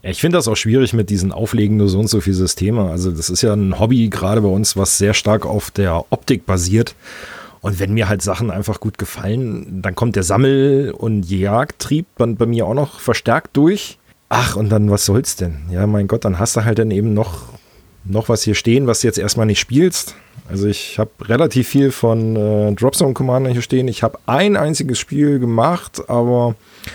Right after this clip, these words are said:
ich find die Figuren einfach cool. Ich freue mich, sie zwischendurch immer mal anzumalen, aber das ist halt auch ein System, was ich halt einfach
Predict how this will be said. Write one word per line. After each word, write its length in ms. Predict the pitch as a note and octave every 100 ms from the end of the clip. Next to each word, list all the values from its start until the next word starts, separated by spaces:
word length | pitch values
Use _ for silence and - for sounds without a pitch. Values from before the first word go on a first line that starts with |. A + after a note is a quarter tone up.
| - - - - _
ich 120 | -
find 160 | G3 A3
die 40 |
Figuren 340 | G#3 G3 F#4
einfach 280 | F#4 F#3+ - -
cool. 160 | B3 G3+
Ich 120 | -
freue 240 | - C3
mich, 340 | C#3+ C#3 - -
sie 160 | C#3
zwischendurch 460 | A2+ B2+ B2+ C3+ D3+
immer 140 | C#3 B2+
mal 100 | A2
anzumalen, 720 | D#3+ - C#3 C3+ C#3 C#3 C3+
aber 200 | A2+ A#2+
das 120 | A2+
ist 140 | B2+
halt 120 | B2+ A#2
auch 100 | C#3+
ein 80 |
System, 360 | C3 B2+ C#3+ C3+
was 120 | B2
ich 100 | B2
halt 120 | A#2+
einfach 320 | - G#2+ A#2